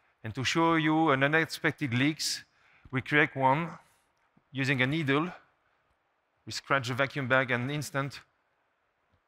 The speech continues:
overlay on the video, the acoustic imaging.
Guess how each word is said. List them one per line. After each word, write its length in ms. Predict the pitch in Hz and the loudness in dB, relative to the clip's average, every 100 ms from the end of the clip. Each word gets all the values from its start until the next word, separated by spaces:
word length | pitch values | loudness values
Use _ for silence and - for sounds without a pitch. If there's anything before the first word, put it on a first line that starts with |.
| _ _ _ _ _ | _ _ _ _ _
overlay 380 | 139 135 139 135 | -4 2 2 4
on 160 | 131 123 | 2 2
the 80 | 113 | 0
video, 500 | 139 131 131 139 139 117 | 2 4 4 2 -2 2
the 140 | 127 | 4
acoustic 420 | 120 131 - - | 4 -2 -6 -6
imaging. 540 | 123 117 98 98 104 | -2 0 0 -6 -10